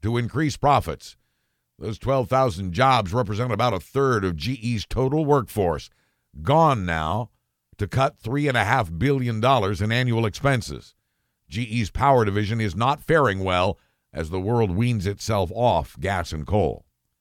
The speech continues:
And two weeks ago, I reported on a new semi-truck from Tesla that'll go from zero to sixty in under five seconds. Well, Anheuser-Busch has just ordered forty of them,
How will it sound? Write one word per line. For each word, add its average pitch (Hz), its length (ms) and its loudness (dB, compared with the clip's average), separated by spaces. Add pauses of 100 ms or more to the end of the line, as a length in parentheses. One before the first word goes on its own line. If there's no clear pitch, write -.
(760)
And 123 140 -2
two 262 120 -2
weeks 233 300 -4
ago, 113 240 2
I 160 60 6
reported 160 460 2
on 147 160 2
a 135 60 -2
new 170 240 -2
semi-truck 120 840 -2
from 113 180 -8
Tesla 117 540 -2
that'll 107 220 -2
go 147 220 2
from 120 180 -2
zero 160 360 2
to 143 100 2
sixty 151 480 -4
in 131 80 0
under 170 240 0
five 170 380 2
seconds. 127 500 -2 (680)
Well, 107 120 -8
Anheuser-Busch 151 1000 0
has 127 180 0
just 180 280 0
ordered 151 400 2
forty 139 540 0
of 110 220 0
them, 92 240 0